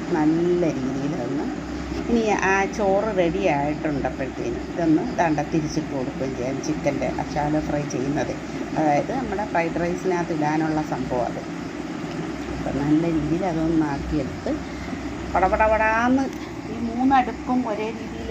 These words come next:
പ്രവർത്തിക്കാനൊക്കെ ഉണ്ടല്ലേ, എളുപ്പം ജോലി അങ്ങ് തീരും. അപ്പം മട്ടനും ഒരുവിധം ആവുന്നുണ്ട്. മട്ടനകത്ത് ഞാൻ, ഏ, തേങ്ങ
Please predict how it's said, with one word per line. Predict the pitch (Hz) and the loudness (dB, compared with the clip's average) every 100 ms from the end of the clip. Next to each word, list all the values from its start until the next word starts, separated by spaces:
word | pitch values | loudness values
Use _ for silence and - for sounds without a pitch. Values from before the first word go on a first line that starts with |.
| - | -2
പ്രവർത്തിക്കാനൊക്കെ | 196 185 196 196 202 196 196 | 0 0 -4 -2 -2 0 0
ഉണ്ടല്ലേ, | 156 147 143 139 - - - - 180 | 0 0 0 -2 -4 -6 -6 4 4
എളുപ്പം | 185 220 208 180 | 4 2 0 2
ജോലി | 165 170 196 | 2 2 4
അങ്ങ് | 180 151 | 4 2
തീരും. | 127 113 - 87 - - - - - - - - | 0 -4 -6 -8 -8 -10 -10 -8 -8 -8 -8 -10
അപ്പം | - 220 - | -4 0 2
മട്ടനും | 170 - 208 226 208 | 2 2 2 2 2
ഒരുവിധം | 180 185 180 147 | 2 2 2 2
ആവുന്നുണ്ട്. | 156 180 131 127 214 294 - 185 | 2 2 0 0 -2 -2 -4 -4
മട്ടനകത്ത് | 165 208 214 180 - 214 185 | -2 0 0 0 0 -2 0
ഞാൻ, | 151 156 269 320 - - - - - | 2 2 2 -2 -6 -8 -8 -2 0
ഏ, | 165 160 - 220 | 2 2 2 4
തേങ്ങ | 214 226 233 | 6 6 4